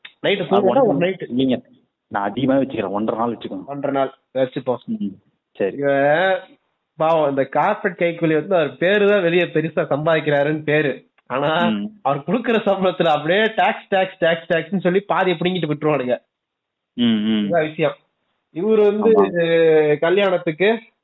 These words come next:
Speaker 1: மண்டபம் பாக்குறாரு, பொண்ணு வீட்டு செலவு சிம்பிளா என்னன்ட்டானுங்க, "எங்க சைடுல இருந்து அவ்வளவு பேர் வருவாங்க, பார்க்கிங் பெருசா வேணும்" அப்படின்ட்டு,
Speaker 2: ம், ம்,
Speaker 1: "பெரிய
Speaker 2: ம்.
Speaker 1: மண்டபமா புடி" அப்படின்னாரு. பெரிய மண்டபம் பிடிச்சாச்சு.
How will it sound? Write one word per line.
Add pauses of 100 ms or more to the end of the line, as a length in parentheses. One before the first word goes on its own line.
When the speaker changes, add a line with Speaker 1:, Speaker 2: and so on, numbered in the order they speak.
(220)
Speaker 1:
மண்டபம்
பாக்குறாரு,
பொண்ணு
வீட்டு
செலவு
சிம்பிளா
என்னன்ட்டானுங்க,
"எங்க
சைடுல
இருந்து (480)
அவ்வளவு
பேர்
வருவாங்க,
பார்க்கிங்
பெருசா
வேணும்"
அப்படின்ட்டு, (280)
Speaker 2:
ம்,
ம்,
Speaker 1:
"பெரிய
Speaker 2:
ம்.
Speaker 1:
மண்டபமா
புடி"
அப்படின்னாரு.
பெரிய
மண்டபம்
பிடிச்சாச்சு.